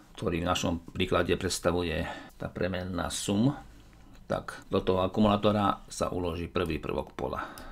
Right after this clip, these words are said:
A do aktuálneho prvku pola sa dá hneď nasledujúci prvok, čiže dvojka.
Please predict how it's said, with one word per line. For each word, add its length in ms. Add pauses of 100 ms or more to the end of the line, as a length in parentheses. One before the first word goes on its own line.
(200)
A 320 (640)
do 260
aktuálneho 720
prvku 400
pola 340 (220)
sa 160
dá 240
hneď 240
nasledujúci 640
prvok, 260
čiže 240
dvojka. 540